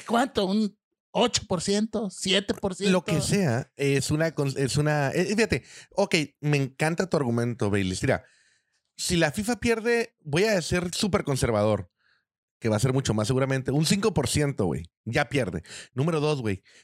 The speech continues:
Speaker 2: pero lo que gana México, güey, al no tener esas inversiones en la, en la fifa, güey, es muchísimo, güey. El gobierno la ayuda, güey, a, a la, a la selección mexicana. Ese dinero se puede invertir, güey,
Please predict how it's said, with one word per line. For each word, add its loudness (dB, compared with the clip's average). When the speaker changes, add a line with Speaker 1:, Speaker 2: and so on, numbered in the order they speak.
Speaker 2:
pero 0
lo 0
que 0
gana 0
México, -2
güey, 0
al 2
no 2
tener 0
esas -2
inversiones 0
en 2
la, 2
en 0
la 2
fifa, 0
güey, 0
es 2
muchísimo, 0
güey. 2
El -2
gobierno 0
la 2
ayuda, 0
güey, 0
a, 2
a 2
la, 2
a 4
la 2
selección 0
mexicana. 0
Ese 2
dinero 0
se -6
puede 0
invertir, 0
güey, 0